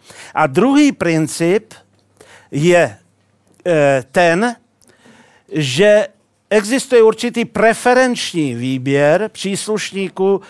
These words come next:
jednoho z pohlaví, obvykle jsou to teda sami-, samice, eh, v případě lidí jsou to teda ženy,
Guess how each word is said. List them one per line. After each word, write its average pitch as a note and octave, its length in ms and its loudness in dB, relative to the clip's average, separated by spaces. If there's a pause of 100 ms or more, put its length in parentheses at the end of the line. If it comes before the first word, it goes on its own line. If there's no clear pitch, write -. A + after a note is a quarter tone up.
(140)
jednoho F#3 560 2
z - 80 -12
pohlaví, C#3 500 -2
obvykle D#3 440 -4
jsou D3 200 -6
to D3+ 160 -6
teda A#2+ 300 -8 (300)
sami-, F3+ 480 0
samice, F3+ 920 0
eh, D#3+ 340 2
v - 40 -12
případě D#3+ 520 -2
lidí D#3 360 -2
jsou D3 240 -6
to C#3+ 180 -6
teda B2+ 340 -6
ženy, F3 440 -2